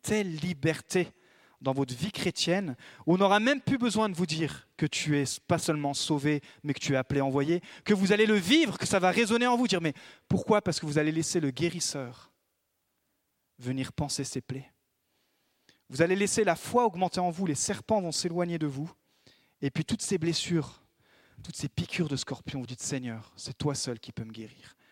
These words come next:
Et peut-être même à travers l'Église, à travers la louange, à travers la parole de Dieu, à travers ce temps personnel que vous prenez chaque jour, vous allez comprendre l'autorité que vous avez.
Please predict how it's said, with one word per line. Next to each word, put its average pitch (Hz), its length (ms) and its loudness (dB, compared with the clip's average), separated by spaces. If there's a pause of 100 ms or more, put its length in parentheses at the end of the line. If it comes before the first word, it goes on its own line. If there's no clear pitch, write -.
(440)
Et 131 60 -10
peut-être 180 320 0
même 180 120 -4
à 156 80 0
travers 143 320 -6
l'Église, 131 500 -10 (280)
à 131 100 -8
travers 135 300 0
la 131 100 0
louange, 131 460 -4 (260)
à 135 80 -6
travers 135 240 -2
la 123 100 -2
parole 156 360 0
de 151 100 0
Dieu, 123 240 -4 (260)
à 139 100 -2
travers 151 260 2
ce 147 100 0
temps 196 240 -2
personnel 160 480 -2
que - 80 -2
vous 127 120 -2
prenez 127 280 -4
chaque 127 260 -4
jour, 113 380 -10 (600)
vous 131 140 0
allez 127 120 2
comprendre 151 440 -2
l'autorité 139 760 0 (720)
que 127 100 -8
vous 110 240 -10
avez. 107 240 -16